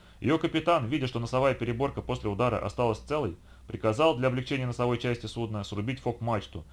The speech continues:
и переместить часть груза в корму. Пароход успел войти в порт до начала шторма.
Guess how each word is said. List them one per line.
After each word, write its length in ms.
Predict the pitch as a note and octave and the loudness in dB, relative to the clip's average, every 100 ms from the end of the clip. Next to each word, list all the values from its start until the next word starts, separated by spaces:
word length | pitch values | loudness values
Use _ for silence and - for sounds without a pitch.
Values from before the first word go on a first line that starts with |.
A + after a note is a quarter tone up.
| - - | -14 -8
и 100 | G2+ | -2
переместить 540 | A2 A2 A2 B2 G2+ | 0 0 -2 -2 -2
часть 200 | G#2+ F#2+ | -2 -2
груза 240 | A2+ A#2+ | -2 -4
в 60 | A#2 | -2
корму. 400 | G#2+ G#2 F2+ D#2 - - - - | -2 -2 -4 -8 -16 -20 -18 -6
Пароход 360 | F#2 G#2 F3 | -4 -2 -2
успел 300 | C#3 - C3+ | -2 -2 2
войти 240 | A#2+ A2+ A2 | 2 0 -4
в 80 | |
порт 260 | - D3+ D3 - | -2 0 0 -2
до 140 | - | -8
начала 320 | F2+ F2+ A2 G2+ | -6 -2 -2 -2
шторма. 460 | - F#2 E2 D#2 | -4 -6 -6 -12